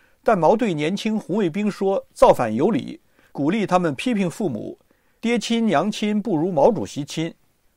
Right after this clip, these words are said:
侮辱老师，甚至打死老师，这样就摧毁中国社会的最深最基本的价值观。到了文革，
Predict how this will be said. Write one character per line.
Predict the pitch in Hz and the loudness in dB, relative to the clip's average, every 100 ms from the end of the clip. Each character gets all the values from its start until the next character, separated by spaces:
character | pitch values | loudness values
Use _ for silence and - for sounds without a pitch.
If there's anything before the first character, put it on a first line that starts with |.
| _ _ _ | _ _ _
侮 | 214 240 | -4 0
辱 | 196 208 | 2 4
老 | 151 98 | 4 4
师， | - 170 180 _ _ | -2 -4 -4 _ _
甚 | - 240 | -4 -2
至 | 208 175 | 0 -2
打 | - 175 | 2 2
死 | - 185 | 2 -2
老 | 123 95 | -2 -4
师， | - 143 - _ _ _ - | -8 -10 -10 _ _ _ 2
这 | 254 | 4
样 | 208 | 4
就 | 185 202 | 2 -2
摧 | - 254 | 0 0
毁 | 233 131 123 | 2 0 0
中 | 240 214 | -2 2
国 | 180 | 2
社 | - 220 | 4 2
会 | - 170 | 4 2
的 | 151 | 0
最 | 240 196 | 0 0
深 | 226 226 | 2 0
最 | 220 202 | 0 -4
基 | - 233 | -2 -2
本 | 175 104 | -2 -4
的 | 139 | -2
价 | - 110 | 0 -2
值 | 117 | -4
观。 | 135 151 151 _ _ _ _ _ - | -2 -2 -2 _ _ _ _ _ 2
到 | 196 | 2
了 | 127 | 4
文 | 117 196 | 0 -2
革， | 151 127 | 0 -2